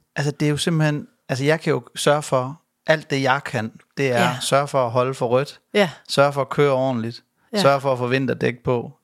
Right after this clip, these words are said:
Speaker 1: Du ved, alle de ting, jeg kan kontrollere for,
Speaker 2: Ja.
Speaker 1: at mine børn skal være sikre i den tese der,
Speaker 2: Ja.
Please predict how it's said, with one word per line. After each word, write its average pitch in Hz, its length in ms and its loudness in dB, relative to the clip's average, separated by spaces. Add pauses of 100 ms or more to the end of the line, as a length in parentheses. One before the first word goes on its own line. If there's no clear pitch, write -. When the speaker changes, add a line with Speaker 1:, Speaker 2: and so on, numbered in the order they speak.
Speaker 1:
Du 139 60 -4
ved, 123 180 0
alle 196 200 0
de 190 140 -6
ting, 180 260 -2
jeg 156 100 2
kan 156 100 -10
kontrollere 143 560 -2
for, 139 160 0
Speaker 2:
Ja. 135 100 2 (140)
Speaker 1:
at 127 140 -4
mine 135 200 -2
børn 123 220 2
skal 120 160 -8
være 117 100 0
sikre 127 400 -2 (100)
i 139 60 -6
den 139 340 0
tese 123 400 -2
der, 120 200 -2 (180)
Speaker 2:
Ja. 214 120 0